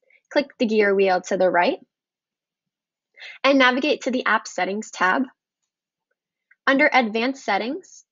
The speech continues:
click actions. You'll click new to create that new action. So you're gonna enter the name for your action. So we're gonna call this one Create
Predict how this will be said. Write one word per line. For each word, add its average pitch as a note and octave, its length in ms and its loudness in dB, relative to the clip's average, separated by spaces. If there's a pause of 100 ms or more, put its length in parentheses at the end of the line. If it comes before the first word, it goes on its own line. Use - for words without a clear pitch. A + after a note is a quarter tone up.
(200)
click B3 380 -4
actions. - 720 -6 (1300)
You'll C4+ 160 4
click B3+ 380 0
new A#3+ 480 4
to B3+ 140 -4
create G#3+ 400 0
that G#3+ 160 0
new G#3 220 -2
action. A#3 420 -4 (960)
So - 100 -2
you're D4 100 6
gonna D4 200 4
enter C4 240 2
the D4 80 4
name B3+ 300 4
for C4+ 80 2
your C4+ 160 4
action. B3 460 -2
So B3 120 -4
we're A#3 140 0
gonna A#3 160 -4
call A3+ 260 0
this G#3+ 200 -8
one A3+ 380 -4
Create A3 440 0